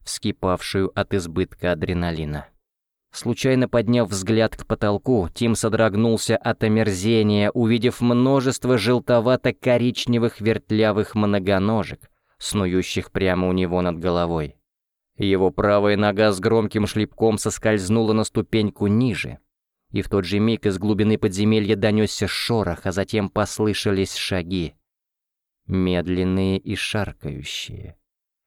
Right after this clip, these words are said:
Они неумолимо приближались к Тиму, и вскоре на стене у подножия лестницы, на пару метров ниже того места, где он стоял, заколыхалась нечеткая тень.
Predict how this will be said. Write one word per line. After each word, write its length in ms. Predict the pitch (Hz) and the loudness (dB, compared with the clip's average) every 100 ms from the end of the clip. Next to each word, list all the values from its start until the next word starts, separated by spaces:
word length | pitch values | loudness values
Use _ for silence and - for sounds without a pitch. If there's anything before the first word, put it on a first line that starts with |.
| _ | _
Они 220 | 101 107 | 0 2
неумолимо 540 | 110 113 113 110 113 110 | 4 4 4 2 2 0
приближались 600 | 110 107 104 117 113 - | 0 2 2 2 2 -2
к 80 | - | -4
Тиму, 320 | 123 120 120 | 0 2 2
и 40 | |
вскоре 380 | - - 131 123 | 0 0 2 4
на 100 | 120 | 2
стене 420 | - - 117 123 | 0 -2 2 2
у 80 | 117 | 2
подножия 720 | - 113 98 117 117 101 107 | 2 0 2 2 2 4 4
лестницы, 600 | 101 120 117 127 120 139 | 4 2 2 0 -2 0
на 140 | 117 101 | 0 0
пару 280 | 113 110 110 | 2 2 4
метров 440 | 120 120 120 - | 2 2 -2 0
ниже 360 | 110 120 107 101 | 2 2 2 0
того 240 | 95 98 | 0 2
места, 340 | 101 107 - | 2 0 -2
где 160 | 92 98 | -2 0
он 80 | 95 | 0
стоял, 480 | - 98 123 101 - _ _ _ | -2 0 2 0 -4 _ _ _
заколыхалась 880 | - 90 - 98 92 - 98 101 92 | -6 -6 -2 -2 -2 -2 -2 0 -2
нечеткая 640 | 101 92 92 - - 85 78 | -4 -2 -6 -6 -6 -4 -6
тень. 400 | - 82 78 | -6 -6 -6